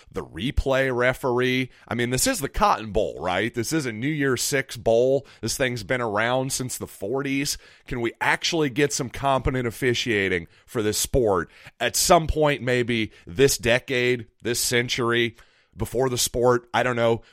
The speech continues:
goes away and we start playing it with A I and robots or something. Before then, can we at least figure out instant replay? Because at this point,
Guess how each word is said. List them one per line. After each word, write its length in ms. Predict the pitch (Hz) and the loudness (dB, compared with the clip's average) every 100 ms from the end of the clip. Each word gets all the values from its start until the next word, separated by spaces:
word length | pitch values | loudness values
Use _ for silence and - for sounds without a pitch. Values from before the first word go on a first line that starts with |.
| 95 | -4
goes 320 | 120 123 123 | 0 2 2
away 320 | 110 113 120 | 2 4 4
and 100 | 117 | 4
we 100 | 113 | 0
start 460 | - 120 117 - - | 0 0 0 -2 -8
playing 400 | 113 117 117 117 | -2 0 0 -2
it 140 | 117 | -2
with 260 | 104 95 - - | -2 -4 -8 -4
A 220 | 117 120 | -2 0
I 220 | 101 117 | 2 0
and 160 | 113 101 | 0 0
robots 580 | 113 117 113 113 - | 0 2 2 0 -2
or 80 | 113 | -6
something. 540 | - 123 110 123 110 - - - | -2 -2 -2 -2 -2 -6 -14 -10
Before 380 | 151 262 262 | -6 2 4
then, 400 | 202 196 160 131 - _ - | 6 6 4 2 -4 _ -2
can 160 | 156 | 0
we 100 | 160 | 2
at 80 | 139 | 2
least 280 | 151 143 - | 4 2 2
figure 280 | 147 117 120 | 2 4 4
out 220 | 107 101 | 6 4
instant 360 | 101 - 107 | -2 -4 -4
replay? 540 | 92 95 87 90 80 78 | 0 -2 -2 -2 -2 -2
Because 260 | 87 101 | -4 -6
at 120 | 92 - | -4 0
this 180 | 208 | 0
point, 380 | - 151 131 110 | 2 2 2 2